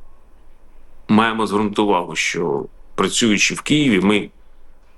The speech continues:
працюємо, по суті, по вс-, в цілому на військовому об'єкті, який за-,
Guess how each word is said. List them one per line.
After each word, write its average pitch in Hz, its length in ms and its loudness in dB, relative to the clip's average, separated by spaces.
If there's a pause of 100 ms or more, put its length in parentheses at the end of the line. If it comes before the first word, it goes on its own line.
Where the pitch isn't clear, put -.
працюємо, 113 560 2
по - 160 -10
суті, 101 380 0 (640)
по 98 140 2
вс-, - 500 -2 (180)
в - 120 -8
цілому 110 840 2 (220)
на 101 120 4
військовому 101 540 2
об'єкті, 98 600 0
який 95 380 0
за-, 92 260 0